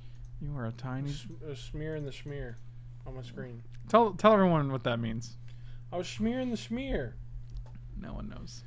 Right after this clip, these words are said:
Speaker 2: You gotta get the
Speaker 1: Um,
Speaker 2: schmear off your screen sometimes.
Speaker 1: I'm actually gonna keep that on top. That's solid removal. We don't need anything yet. We have two more plays.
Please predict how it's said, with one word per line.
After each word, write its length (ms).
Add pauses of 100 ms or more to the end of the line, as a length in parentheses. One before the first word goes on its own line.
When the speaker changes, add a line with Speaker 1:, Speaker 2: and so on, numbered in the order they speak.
(140)
Speaker 2:
You 220
gotta 160
get 80
the 80
Speaker 1:
Um, 60
Speaker 2:
schmear 340
off 100
your 80
screen 300
sometimes. 320
Speaker 1:
I'm 80
actually 200
gonna 80
keep 180
that 100
on 80
top. 240
That's 180
solid 240
removal. 400
We 100
don't 220
need 320
anything 600
yet. 340
We 80
have 140
two 120
more 160
plays. 560